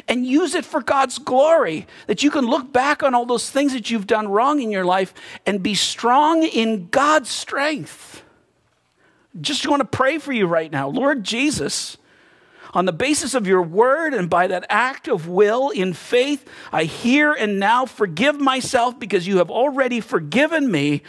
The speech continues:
and I accept my forgiveness. And I choose from this moment on to be freed of all of which I have held against myself. Please, please confirm my freedom to me by the power and the presence of your Holy Spirit.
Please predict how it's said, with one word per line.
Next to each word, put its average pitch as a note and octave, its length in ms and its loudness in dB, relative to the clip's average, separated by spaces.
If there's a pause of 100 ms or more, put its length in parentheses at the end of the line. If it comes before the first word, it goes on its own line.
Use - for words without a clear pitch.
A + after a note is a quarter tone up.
(240)
and - 140 -2
I E3+ 60 0
accept A#3 680 -2
my G3+ 220 0
forgiveness. - 760 -12 (380)
And F#3+ 100 2
I G3 100 2
choose D4 420 0
from G#3 280 -2
this C4+ 300 -2
moment B3+ 280 2
on G#3+ 180 0
to G3 60 0
be F3+ 140 -10
freed B3 600 0
of C#3+ 180 -2
all C4 400 4
of F3+ 60 -6
which G3 240 -2
I E3+ 140 0
have G3 120 -2
held B3 380 0
against G#3+ 400 -4
myself. - 640 -10 (800)
Please, C4+ 800 2
please C#4+ 600 2
confirm F#3+ 640 0
my D3+ 160 -2
freedom F3+ 480 0
to C#3 140 -8
me A#2+ 260 -8 (560)
by F3 140 0
the F3+ 80 0
power A3 400 -2
and G3+ 80 -4
the F3+ 40 -4
presence F3 460 -6
of D3 100 -8
your C#3 140 -4
Holy B2+ 260 -8
Spirit. - 520 -10